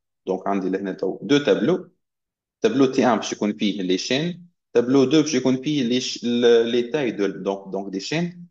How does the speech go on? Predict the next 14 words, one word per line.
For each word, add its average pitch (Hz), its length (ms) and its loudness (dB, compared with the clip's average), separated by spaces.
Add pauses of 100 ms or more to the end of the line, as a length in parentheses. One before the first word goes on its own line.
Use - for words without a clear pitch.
(120)
اللي 131 120 4
موجودين 135 340 4
في 151 120 -4
وسط 147 400 -4
ال 139 240 -4
تي 131 140 0
ان. 90 160 -8 (720)
كيما، 107 140 2
باغ 98 100 4
اكزومبل، 98 260 2
هنا 98 160 0
عندي 95 340 -2 (640)
ميزون، 110 640 -2 (560)
تابل، 151 480 -2